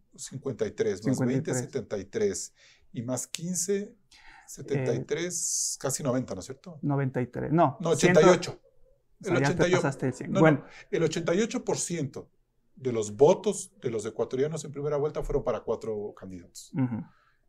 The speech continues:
Speaker 1: El doce por ciento restante fueron para los, los catorce si-, subsiguientes. ¿Qué quiere decir eso en buenos términos?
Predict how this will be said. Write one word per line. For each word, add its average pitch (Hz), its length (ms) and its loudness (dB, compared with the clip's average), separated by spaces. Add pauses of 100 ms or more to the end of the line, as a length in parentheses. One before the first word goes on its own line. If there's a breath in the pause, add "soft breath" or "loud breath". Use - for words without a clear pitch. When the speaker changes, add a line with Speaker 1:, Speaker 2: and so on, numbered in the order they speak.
(100)
Speaker 1:
El 104 180 -6
doce 160 240 4
por - 200 -4
ciento 175 260 -6
restante 156 440 -8
fueron 127 320 -6
para 113 220 -2
los, 98 380 -10
los 117 180 -8
catorce 104 540 -10
si-, - 180 -18 (120)
subsiguientes. 98 520 -16 (300 soft breath)
¿Qué 135 100 -6
quiere 151 220 0
decir 139 260 -2
eso 147 140 -8
en 156 60 -12
buenos 156 200 -8
términos? 170 460 -10